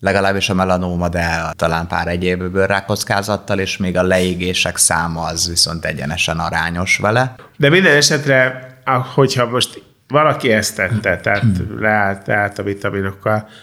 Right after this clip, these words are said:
Speaker 2: akkor az segít, hogyha most emeldózisokat kezd el szedni hirtelenjében mondjuk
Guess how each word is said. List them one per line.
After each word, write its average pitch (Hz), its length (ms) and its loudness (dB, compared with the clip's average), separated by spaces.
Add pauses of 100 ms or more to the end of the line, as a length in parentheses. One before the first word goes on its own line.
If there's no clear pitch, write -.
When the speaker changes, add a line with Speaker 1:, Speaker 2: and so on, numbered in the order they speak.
(160)
Speaker 2:
akkor 123 280 0
az 120 100 2
segít, 120 460 0
hogyha 131 320 -2
most 127 240 -2
emeldózisokat 120 1300 -2 (200)
kezd 123 300 -2
el 127 140 2
szedni 131 480 -2
hirtelenjében 117 1080 -2
mondjuk 113 580 -6